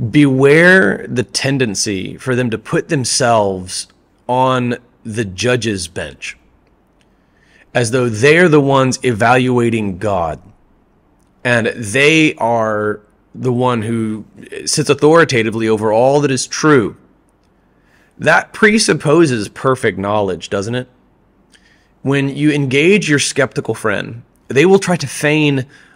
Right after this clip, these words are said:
moral, uh, uh, moral neutrality and objectivity,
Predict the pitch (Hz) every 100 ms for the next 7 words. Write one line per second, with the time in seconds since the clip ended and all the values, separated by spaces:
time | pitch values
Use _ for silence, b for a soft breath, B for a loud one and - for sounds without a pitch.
0 | b - 123 135 127 120 113 127 135 135
1 | 120 107 104 117 123 147 160 147 147 127
2 | 127 120 131 123 113 127 - _ _ _
3 | _ _ 120 - 127 127 117 107 - 175
4 | 139 113